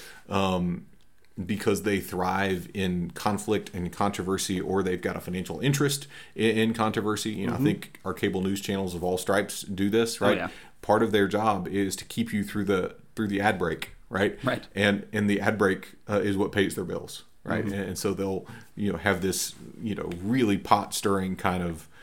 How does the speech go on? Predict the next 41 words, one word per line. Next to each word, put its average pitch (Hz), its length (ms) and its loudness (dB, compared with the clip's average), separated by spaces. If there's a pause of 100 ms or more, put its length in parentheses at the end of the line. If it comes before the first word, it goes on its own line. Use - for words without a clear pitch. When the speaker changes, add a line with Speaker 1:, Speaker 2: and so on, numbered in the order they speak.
(280)
Speaker 1:
um, 87 560 0 (560)
cliffhanger, 85 600 2 (500)
throw 107 240 6
to 101 60 4
commercial, 90 600 0
and 95 160 0
then 95 140 2
Speaker 2:
Every - 60 -4
Speaker 1:
come 101 120 4
Speaker 2:
five 98 220 2
Speaker 1:
back, 98 100 0
and 139 100 6
Speaker 2:
minutes. 131 100 4
Speaker 1:
it's 131 120 0
Speaker 2:
<laughs> 156 180 6
Speaker 1:
nothing, 104 420 6 (240)
right? 139 220 12 (220)
But 143 380 8
Speaker 2:
Yeah. 98 260 -4
Speaker 1:
and, 135 200 4
and 123 140 4
so 107 440 4 (920)
for - 180 -2
me, 123 160 4
I, 110 160 0
you're 107 300 0
right. 82 180 -4
I 90 60 -4
think 104 340 -2 (840)
realistically, 92 1160 0
I 98 160 0
don't, 92 300 -2
wouldn't 95 320 -2
have 85 320 -2
labels 87 560 -2
of 85 180 -6
people 85 540 -6
that 85 100 -8
I 85 80 -2
would 82 220 -6
call - 340 -10